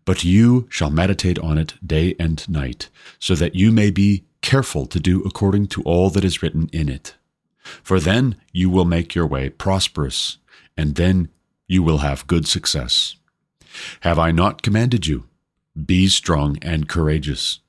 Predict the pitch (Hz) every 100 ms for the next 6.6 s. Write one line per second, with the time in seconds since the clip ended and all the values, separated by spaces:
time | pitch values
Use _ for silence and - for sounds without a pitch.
0 | _ _ - 87 87 85 98 92 90 90
1 | 90 71 - - - - 95 92 - -
2 | 95 101 104 110 - 98 95 - 80 67
3 | 58 - - - - 87 78 85 135 120
4 | 120 104 98 92 82 78 80 76 87 107
5 | 87 95 95 95 _ _ - 82 87 104
6 | 101 101 95 82 76 57